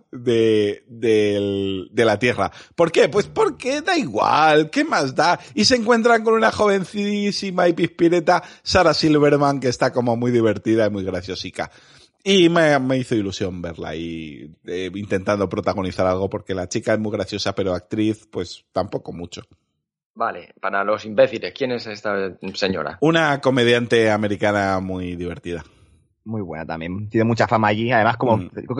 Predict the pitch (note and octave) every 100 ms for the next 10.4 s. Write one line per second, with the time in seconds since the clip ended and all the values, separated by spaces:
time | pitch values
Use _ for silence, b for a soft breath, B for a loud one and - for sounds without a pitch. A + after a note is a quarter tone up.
0 | C#3 C3 C3 B2 A#2+ A2+ C3 C3+ B2 C3
1 | B2 A#2 A#2+ A#2 G2 A2+ A2+ A#2 A#2 A2+
2 | G#2 G#2+ A2 G#2+ - G#2+ A#2 G#2+ G2 G#2
3 | G2 F#2 G#2+ B2+ G2 F#2 A2 _ _ _
4 | _ _ b b b - B2+ A#2+ A#2+ A2+
5 | - B2 A#2+ G#2+ - A#2+ A#2 A#2 G2 -
6 | A#2 C3 C3 C3+ C3 C3 B2+ C3 B2+ B2+
7 | B2+ C3+ B2 B2 B2+ B2 - A#2+ A#2+ A2+
8 | B2 B2 A#2+ A2 G#2+ G2 G#2+ G#2+ G#2+ G#2
9 | G#2+ A2+ D#3+ - _ _ _ G#2+ F#2 F2+
10 | F2 D#2+ D#2+ C2+